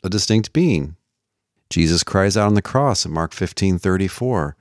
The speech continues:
"My God, my God, why have you forsaken me?" He's not talking to himself, right? So in this book, yes, Jesus and the God of Israel are both referred to by the term Lord,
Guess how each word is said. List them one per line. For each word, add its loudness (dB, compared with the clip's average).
"My 4
God, 0
my 0
God, 0
why 2
have 2
you 2
forsaken -2
me?" -8
He's -4
not 0
talking 0
to -2
himself, 0
right? -4
So 4
in 4
this 2
book, -2
yes, 0
Jesus 2
and 0
the -2
God 0
of -2
Israel -2
are -4
both -2
referred -4
to -2
by -2
the -4
term -2
Lord, 2